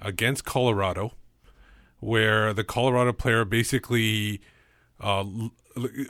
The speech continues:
David was kind of out of position, but the ball was getting knocked around in the box. They, they, no-, they lobbed the ball over David. It went, hit the post, was heading into the net. He came back around and just swiped the ball off the line.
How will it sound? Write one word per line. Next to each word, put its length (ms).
David 340
was 100
kind 440
of 240
out 180
of 180
position, 440
but 100
the 60
ball 240
was 100
getting 200
knocked 260
around 260
in 60
the 60
box. 340
They, 260
they, 200
no-, 380
they 140
lobbed 500
the 60
ball 260
over 160
David. 400
It 240
went, 380
hit 280
the 80
post, 520
was 240
heading 360
into 260
the 100
net. 300
He 160
came 360
back 300
around 340
and 160
just 220
swiped 300
the 60
ball 280
off 140
the 100
line. 340